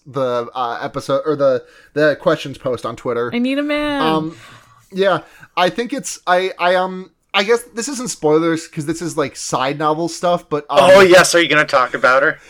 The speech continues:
Speaker 1: Yeah, I, so, an interesting fact about Subaru
Speaker 2: Mm-hmm.
Speaker 1: is that he has a history of, like, cross-dressing,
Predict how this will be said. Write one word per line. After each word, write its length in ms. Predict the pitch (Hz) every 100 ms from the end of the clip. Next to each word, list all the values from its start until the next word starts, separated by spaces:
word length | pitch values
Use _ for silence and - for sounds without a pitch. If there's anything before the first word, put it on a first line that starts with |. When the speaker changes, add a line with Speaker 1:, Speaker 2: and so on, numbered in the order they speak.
| - -
Speaker 1:
Yeah, 300 | 180 208 165
I, 300 | 170 190 190
so, 540 | 175 - 233 220 214 220 _ _ _ _ _ _ _ -
an 120 | 226 -
interesting 480 | 262 320 370 320 330
fact 320 | - 214 202 190
about 220 | 185 165
Subaru 720 | - 170 143 151 139 131 156
Speaker 2:
Mm-hmm. 100 | 175
Speaker 1:
is 180 | 160 -
that 340 | 165 156 -
he 260 | - 220 247
has 360 | 302 285 - -
a 500 | 175 170 160 143 135 _
history 680 | 143 180 185 - 208 196 190
of, 480 | 160 151 135 _ _
like, 380 | 160 143 131 - _ _ _
cross-dressing, 960 | - 147 170 - 247 233 - 302 320